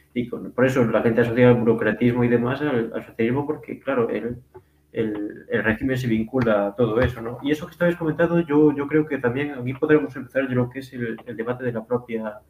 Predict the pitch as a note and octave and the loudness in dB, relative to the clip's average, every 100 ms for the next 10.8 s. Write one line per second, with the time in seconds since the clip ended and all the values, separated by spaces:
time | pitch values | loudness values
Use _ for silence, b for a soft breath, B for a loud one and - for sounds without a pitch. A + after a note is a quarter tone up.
0 | _ _ _ - A#2+ A#2 A#2 A#2+ A2+ B2 | _ _ _ -14 -4 0 0 0 0 0
1 | A#2+ A2 G#2+ G#2 G#2 C#3 B2+ A2 A2 A#2 | 0 0 -2 -6 -8 -8 -8 -8 -8 -12
2 | A2+ A2+ B2+ C3 - - b b b - | -10 -6 -6 -8 -18 -20 b b b -20
3 | _ _ C#3 - D3+ D3 D#3+ D#3+ D#3 B2 | _ _ -4 0 0 0 -2 -2 0 0
4 | A2+ - - G#2+ G#2+ A2 G#2 A2 C#3 C3+ | 0 -4 -4 -4 -2 -2 -2 -2 -2 0
5 | G#2+ C#3 A2+ B2 B2+ E3+ F3 C#3 A#2+ - | 0 0 0 0 2 2 0 0 -2 -2
6 | - _ A#2 B2+ D3+ E3 C#3+ C3 B2 D3 | -10 _ -2 2 4 2 2 0 0 0
7 | D3 C#3+ C3+ C#3 D#3 C3 A#2+ D3 D#3 D#3+ | 0 -2 -2 -2 -2 -2 -2 0 -2 -4
8 | - D3 C#3+ D#3 D3+ A#2 - B2 A#2+ A#2 | -8 -10 -2 0 0 -2 -4 -4 -2 -4
9 | A2+ A#2 A#2+ A2+ C#3+ D3+ E3+ C#3 A2+ C#3 | -8 -12 -12 -8 -6 -6 -4 -4 -4 -6
10 | D3+ - A2+ E3 E3 - C3 C3+ | -8 -8 -8 -6 -8 -10 -14 -16